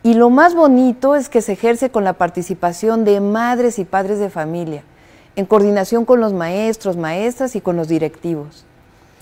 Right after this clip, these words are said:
De esta manera, apoyamos la economía familiar, la educación pública y la participación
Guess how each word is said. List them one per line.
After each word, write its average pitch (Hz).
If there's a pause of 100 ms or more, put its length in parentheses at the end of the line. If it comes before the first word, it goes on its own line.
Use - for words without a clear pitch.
(280)
De 233
esta 311
manera, 214 (140)
apoyamos 233
la 254
economía 196
familiar, 175 (600)
la 202
educación 233 (300)
pública 269 (520)
y 220
la 220
participación 214